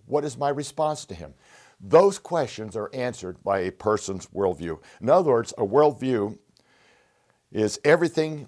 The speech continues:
we do, every judgment we make, every decision we make, who we marry, what we teach our children,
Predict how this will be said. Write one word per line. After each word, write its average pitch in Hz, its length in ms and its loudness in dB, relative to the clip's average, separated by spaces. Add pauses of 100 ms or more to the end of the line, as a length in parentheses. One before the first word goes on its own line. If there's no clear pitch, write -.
we 101 200 -8
do, 110 460 -8 (1000)
every 117 260 4
judgment 104 640 0
we 92 200 -8
make, 87 460 -6 (680)
every 131 280 4
decision 113 720 -4
we 90 140 -4
make, 87 300 -4 (640)
who 208 180 0
we 151 220 -2
marry, 95 540 -2 (640)
what 135 240 4
we 160 120 0
teach 131 320 -6
our 95 160 2
children, 101 500 -4